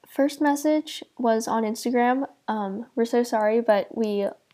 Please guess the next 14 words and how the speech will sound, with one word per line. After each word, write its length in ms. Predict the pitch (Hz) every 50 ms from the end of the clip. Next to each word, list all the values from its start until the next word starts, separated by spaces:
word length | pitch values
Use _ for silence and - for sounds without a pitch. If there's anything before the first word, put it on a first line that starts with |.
| _ _ - -
can't 240 | - - - -
find 220 | - 233 226 226 233
the 80 | 240
username 560 | 214 202 202 214 233 208 208 214 214 220 233 233 -
of 160 | - 202 -
the 80 | - 226
person 400 | - - 202 208 - 220 214 208
who 180 | 233 - 202 208
sent 360 | - - - - 214 240 -
it. 240 | 294 320 330 - - _ _ _ - - - _ _ _ _ _ _ _ -
Um, 380 | - 240 233 220 220 208 - - _ _ _ _ _ _ _ _ _ _ _ _ _ _ _ _ _ _ _ _ _ - -
but 320 | - 262 240 233 220 - -
it 160 | - 233 226 -
says, 500 | - 240 226 214 208 208 226 - -